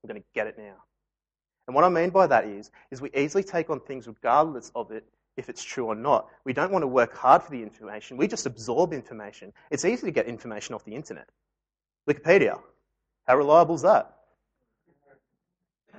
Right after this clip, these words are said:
I would hate for you to just be doing one or two things. Just disagreeing, or even agreeing, because you don't care.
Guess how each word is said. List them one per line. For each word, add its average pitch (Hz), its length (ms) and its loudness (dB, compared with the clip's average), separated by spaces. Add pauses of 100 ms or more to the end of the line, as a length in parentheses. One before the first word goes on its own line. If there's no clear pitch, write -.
(960)
I 156 140 12
would 214 160 12
hate - 600 2
for - 100 -6
you 131 320 -4 (160)
to 139 100 -18
just 131 240 -6
be 127 140 -2
doing 123 300 -8
one 123 100 -4
or 113 40 -6
two 120 200 -10
things. 101 420 -18 (720)
Just 165 140 -4
disagreeing, 156 680 0
or 196 200 0
even 208 300 0
agreeing, 107 560 -4 (200)
because 156 320 -4
you 151 80 -12
don't 156 340 -4
care. 127 460 -2